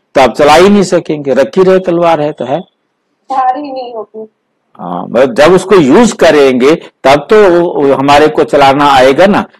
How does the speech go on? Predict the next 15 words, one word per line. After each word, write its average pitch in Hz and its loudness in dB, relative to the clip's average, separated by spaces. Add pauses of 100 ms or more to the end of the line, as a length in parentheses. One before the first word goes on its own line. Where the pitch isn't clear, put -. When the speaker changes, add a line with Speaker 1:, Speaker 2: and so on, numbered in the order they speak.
Speaker 1:
हमें 147 0
चलाना 160 2
ही 208 2
नहीं 208 2
आएगा। 160 0 (420)
बंदूक 170 2
है 185 4
पर 180 0
तो 175 2
हम 147 2
नहीं 170 0
पता 175 0
कैसे 165 -2
चलाना 151 0
है, 131 -4